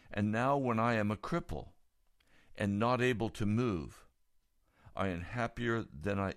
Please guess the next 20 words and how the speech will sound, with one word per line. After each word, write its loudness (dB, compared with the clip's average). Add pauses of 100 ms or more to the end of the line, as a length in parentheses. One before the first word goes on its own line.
ever 0
was -2
in 2
my 0
life -2
before, -6 (280)
or -2
ever 0
expected -6
to -6
be. -6 (880)
And 0
if -2
I 4
had 0 (200)
believed 0
this 0
twenty -2
years -2
ago, -2